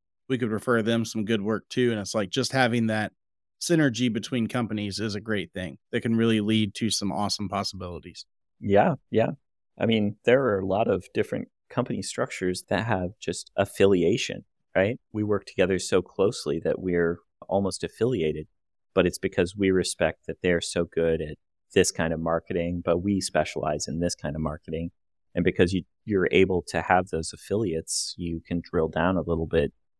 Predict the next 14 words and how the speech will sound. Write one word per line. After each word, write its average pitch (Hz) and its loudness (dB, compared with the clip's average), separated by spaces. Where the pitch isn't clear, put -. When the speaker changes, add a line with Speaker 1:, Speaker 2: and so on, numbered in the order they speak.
Speaker 2:
into 85 2
what 82 4
you're 85 2
really 80 0
talented 80 -6
at. - -20
Speaker 1:
Yep. 143 2
Niching 143 2
down's 143 4
important, 117 0
man. 104 -4
That's 110 -8
definitely 113 -2
something 113 -4